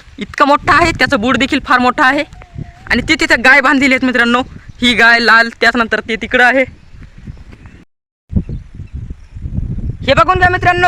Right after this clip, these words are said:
किती सुंदर अशी तूर आहे इथं, इथं विहीर आहे, इथं हौद आहे आणि ते तिथं सरोवर जे आहे आणि इकडून सोयाबीन आहे. बघून घ्या मित्रांनो, किती, विहिरीचं पाणी दाखवतो तुम्हाला बघा.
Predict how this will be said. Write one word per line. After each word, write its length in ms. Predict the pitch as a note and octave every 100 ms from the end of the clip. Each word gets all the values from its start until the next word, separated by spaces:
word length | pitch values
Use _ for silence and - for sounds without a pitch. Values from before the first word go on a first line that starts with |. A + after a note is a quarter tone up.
| F4+
किती 180 | E4+ D4+
सुंदर 400 | - D#4 E4+ F#4 - -
अशी 200 | A#3+ C4
तूर 280 | B3 D#4 E4
आहे 220 | E4+ F4+
इथं, 240 | D#4 D#4+ E4+ - - - -
इथं 280 | B3 B3+ C4+
विहीर 240 | C#4 E4 E4
आहे, 280 | F4 E4
इथं 160 | D4 D4+
हौद 320 | - C#4+ D4
आहे 200 | C#4+ D#4+ - - -
आणि 120 | A3+
ते 140 | B3 D4 D4
तिथं 140 | C#4+
सरोवर 360 | - C4+ D4 D#4
जे 120 | C#4+
आहे 260 | C#4 D#4 E4 - - - - - -
आणि 260 | - A3
इकडून 260 | A#3+ C#4 C4
सोयाबीन 440 | - C4+ C4+ C#4
आहे. 160 | C#4+ D#4 - - - -
बघून 220 | - C4+ C4+
घ्या 120 | C4
मित्रांनो, 340 | C4 C4 C4+
किती, 220 | C4+ C4 C#4 - - - - - - - -
विहिरीचं 300 | G#3+ C4 C#4+
पाणी 220 | D4 C#4 C#4
दाखवतो 280 | C4+ C#4
तुम्हाला 280 | C4+ C4 B3
बघा. 200 | A#3+ B3+